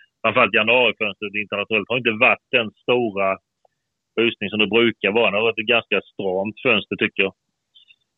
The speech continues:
Eh, men det som händer när vi, om man säger vi har vårt stora fönster på våren, det är där de flesta bygger sina trupper. Eh, så, så är det ju så att många spelare vill ju vara i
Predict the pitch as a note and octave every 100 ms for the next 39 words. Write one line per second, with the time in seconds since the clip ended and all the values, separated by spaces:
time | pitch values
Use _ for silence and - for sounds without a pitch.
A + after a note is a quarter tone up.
0 | _ - G2 G2+ G2+ G2 G2 _ - A2+
1 | A#2+ A#2+ A#2+ C#3 D3 C#3 C3+ C3+ C3 A2+
2 | G#2 _ _ - A#2 A#2+ B2 B2+ B2+ A2
3 | A2 - B2+ G#2+ A2 A#2+ G2+ G#2 G#2+ G#2
4 | G2+ F#2 G2+ A#2+ A2+ _ - G#2 G#2+ G#2
5 | G2 F#2 G2+ A2+ - G2 G#2+ F#2 F#2 G2+
6 | F#2+ - - - G#2+ A#2 _ _ _ _
7 | _ _ _ _ _ _ _ _ - G2
8 | G2+ G2 F#2+ B1+ - C3+ - - C3 C3
9 | G#2+ G#2+ G#2 B2+ G#2 - A#2 B2 G#2+ G2+
10 | - C3+ B2 G#2 G2+ G2+ A2+ G2+ G#2+ A#2+
11 | F#2+